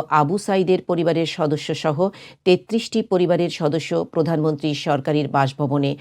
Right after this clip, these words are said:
তার সঙ্গে দেখা করতে এসেছিলেন। শেখ হাসিনার কাছে গিয়ে কান্নায় ভেঙে পড়েন তারা। এ সময় প্রধানমন্ত্রীও আবেগ সংবরণ করতে ব্যর্থ হন। নিহতদের পরিবারের সদস্যদের কথা শুনে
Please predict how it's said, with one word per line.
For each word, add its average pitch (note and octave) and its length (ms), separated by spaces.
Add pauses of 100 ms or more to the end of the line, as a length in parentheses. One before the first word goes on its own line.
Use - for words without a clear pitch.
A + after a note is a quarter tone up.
(240)
তার C#3 140
সঙ্গে C3 460
দেখা C3+ 260
করতে A#2+ 400
এসেছিলেন। - 580 (340)
শেখ C#3 200
হাসিনার C3 380
কাছে C3+ 300
গিয়ে C#3 260 (280)
কান্নায় D3 560
ভেঙে D3 240
পড়েন B2 320
তারা। G#2+ 320 (340)
এ D3 120
সময় D#3+ 280
প্রধানমন্ত্রীও D#3 800
আবেগ C#3+ 320
সংবরণ D#3 520
করতে F3 360
ব্যর্থ B2 340
হন। A#2+ 320 (400)
নিহতদের G3+ 480
পরিবারের F#3 440
সদস্যদের F3 580
কথা D#3+ 280
শুনে E3+ 340